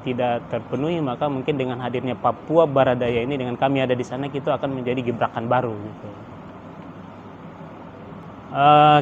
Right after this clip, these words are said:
kepada seluruh masyarakat Kota Sorong, eh, saya sudah berkeliling kepada,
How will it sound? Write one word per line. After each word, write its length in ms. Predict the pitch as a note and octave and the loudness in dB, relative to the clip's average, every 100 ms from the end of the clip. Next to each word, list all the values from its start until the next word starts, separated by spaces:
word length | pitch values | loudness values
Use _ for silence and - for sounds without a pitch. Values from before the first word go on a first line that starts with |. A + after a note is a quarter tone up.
| C#3+ | 6
kepada 160 | C#3 C#3+ | 6 4
seluruh 320 | - D3+ C#3+ | 6 4 4
masyarakat 400 | C3+ C3 C3 B2+ | 4 4 4 2
Kota 240 | B2+ B2 | 2 2
Sorong, 720 | A#2+ B2+ C#3+ D#3 D#3+ E3 E3+ C#3+ A#2 | 2 6 10 10 10 6 -2 -8 -10
eh, 400 | A#2 A#2 A2+ A2+ | -6 -2 -2 -4
saya 240 | G#2+ B2+ | 2 4
sudah 240 | C3+ C3 B2 | 4 4 2
berkeliling 640 | B2 - B2 B2+ C3+ B2 | 0 -2 0 0 0 -2
kepada, 560 | G#2 A2 G#2+ G#2+ G#2 | -4 -6 -4 -6 -8